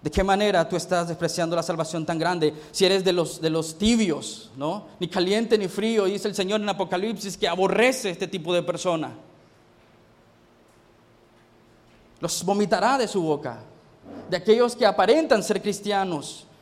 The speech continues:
que viven según sus normas morales,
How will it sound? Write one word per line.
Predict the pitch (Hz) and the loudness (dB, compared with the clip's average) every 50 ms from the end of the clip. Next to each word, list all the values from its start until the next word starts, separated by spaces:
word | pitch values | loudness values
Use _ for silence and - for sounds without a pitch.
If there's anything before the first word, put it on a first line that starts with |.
| _ _ _ _ _ _ _ - | _ _ _ _ _ _ _ 2
que | - 196 | 4 4
viven | 208 220 240 247 240 | 4 4 2 2 0
según | 226 233 233 220 226 240 247 240 | 0 2 2 2 2 2 0 -2
sus | 240 226 190 | -2 -4 -4
normas | 180 170 208 269 302 302 302 269 - | -2 2 2 4 4 4 2 0 0
morales, | 220 208 202 196 196 190 185 170 147 - - - - - | 0 0 0 2 0 -2 -2 -6 -8 -10 -12 -16 -18 -20